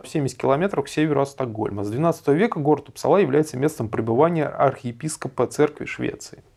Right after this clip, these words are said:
то есть архиепископский пост. Через некоторое время вот этот Юхан Монсон,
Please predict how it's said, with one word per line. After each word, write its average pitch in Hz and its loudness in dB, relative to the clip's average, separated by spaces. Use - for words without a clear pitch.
то - -18
есть - -20
архиепископский 135 -6
пост. - -2
Через 151 4
некоторое 185 6
время 123 4
вот 170 0
этот 151 0
Юхан 165 0
Монсон, 107 0